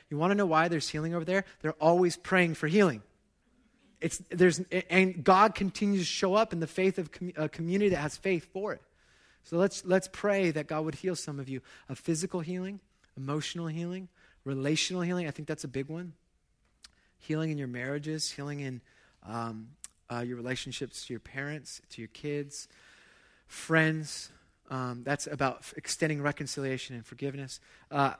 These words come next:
emotional healing, I already said that. And then, uh, mental healing. You know, Long Beach has a massive, um, population of those living with mental illness. And mental illness is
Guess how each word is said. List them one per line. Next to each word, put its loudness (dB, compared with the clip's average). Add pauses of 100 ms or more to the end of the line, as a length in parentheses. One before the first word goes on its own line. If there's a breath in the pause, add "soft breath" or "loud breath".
emotional 0
healing, -2
I -6
already -6
said -6
that. -2
And -4
then, -2
uh, 2
mental -2
healing. -6
You -6
know, -6
Long -2
Beach -2
has -2
a -4
massive, -6 (520 soft breath)
um, -8 (260)
population -2
of -14
those -4
living -4
with -12
mental -12
illness. -16
And -12
mental -8
illness -8
is -12